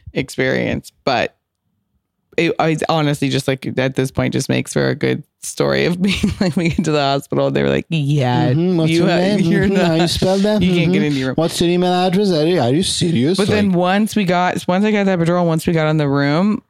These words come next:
Speaker 1: we were fucking cruising. That nurse, that labor nurse was worth the wait. She was a goddamn angel. And
Speaker 2: No, once we got to
Speaker 1: we
Speaker 2: our
Speaker 1: get in the
Speaker 2: room.
Speaker 1: room. I'm hooked up to the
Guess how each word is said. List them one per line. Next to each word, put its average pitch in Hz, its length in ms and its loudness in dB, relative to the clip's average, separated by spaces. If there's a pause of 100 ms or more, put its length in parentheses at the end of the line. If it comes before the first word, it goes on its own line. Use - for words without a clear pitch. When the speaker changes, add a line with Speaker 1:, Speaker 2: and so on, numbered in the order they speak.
(100)
Speaker 1:
we 175 120 0
were 170 300 0
fucking 208 440 0 (200)
cruising. 180 480 -2 (220)
That 170 220 0
nurse, 190 520 0 (200)
that 170 160 2
labor 165 300 2
nurse 190 460 0
was 151 380 -2
worth 151 380 -2
the 190 80 2
wait. 143 420 0
She 156 200 -2
was 143 100 0
a 139 80 -4 (200)
goddamn 156 460 0
angel. 131 500 -2 (640)
And 139 720 0 (680)
Speaker 2:
No, 120 80 -18
once 113 280 -8
we 117 100 0
got 104 220 0
to 165 80 -2
Speaker 1:
we 165 200 0
Speaker 2:
our 160 60 0
Speaker 1:
get 165 180 0
in 202 120 2
the 208 120 2
Speaker 2:
room. 165 400 2
Speaker 1:
room. 160 160 -4
I'm 160 120 0
hooked 175 260 0
up 190 160 -2
to 190 120 -2
the 170 300 0